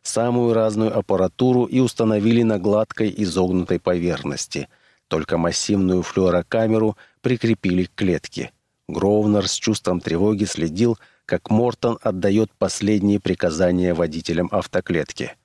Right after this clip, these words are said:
"Откройте дверцу на всю ширину!" Командовал Мортон. "И опустите клетку на зверя, не давайте ему хвататься за прутья". Гровнер подумал:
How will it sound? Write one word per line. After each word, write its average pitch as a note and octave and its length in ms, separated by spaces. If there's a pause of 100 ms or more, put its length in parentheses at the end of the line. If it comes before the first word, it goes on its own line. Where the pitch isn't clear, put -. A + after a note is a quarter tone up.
(260)
"Откройте D3 680
дверцу D3+ 400
на D3 120
всю D3+ 180
ширину!" D3 540 (340)
Командовал D#2 600
Мортон. E2 480 (320)
"И F#2+ 80
опустите C3 720
клетку C#3 440
на C3 160
зверя, G#2+ 480 (180)
не A2+ 120
давайте B2 600
ему C3 160
хвататься B2+ 560
за A#2+ 160
прутья". B2 560 (720)
Гровнер A2+ 560
подумал: G2 600